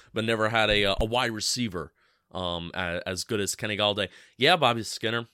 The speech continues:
That was probably the most fun stretch of the offseason. I know it was a pretty big time of growth for us, too, because basically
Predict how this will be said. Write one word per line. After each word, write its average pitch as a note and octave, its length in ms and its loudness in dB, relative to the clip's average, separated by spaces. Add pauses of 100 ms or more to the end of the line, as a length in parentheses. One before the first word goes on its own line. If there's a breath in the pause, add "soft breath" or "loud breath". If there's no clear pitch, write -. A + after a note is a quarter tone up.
That B2+ 160 4
was G#3+ 160 -2
probably B2+ 760 2 (380 soft breath)
the A#2 40 -6
most A2+ 380 0
fun B2 320 0
stretch - 480 0
of G2 120 -6
the F#2+ 100 -2
offseason. F2+ 560 -2
I G#2 140 0
know A3+ 200 4
it - 20 2
was A2 120 -2
a A2 40 -2
pretty F#3 260 2
big G#2+ 260 0
time A#2 340 0
of G2 240 -6 (480 soft breath)
growth A2 340 0
for G#2 240 0
us, - 240 2
too, C3 160 4
because F#2 260 -4
basically A#2+ 680 2